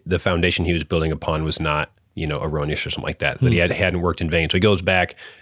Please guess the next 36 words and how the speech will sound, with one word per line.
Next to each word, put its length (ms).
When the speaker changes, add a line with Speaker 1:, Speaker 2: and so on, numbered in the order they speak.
Speaker 1:
gets 160
the 200
handshake 380
of 140
friendship 360
or 80
whatever 300
it 100
is, 200
you 80
know, 180
<laughs> 80
with 160
the 220
apostles. 640
Speaker 2:
Yeah. 100
Speaker 1:
And 180
then, 240
but 140
then 140
they 80
all 120
agree, 200
like, 180
"Yeah, 120
you're 200
to 80
go 140
out 80
to 80
the 80
Gentiles, 600
we 140
to 80
the 80
Jews." 480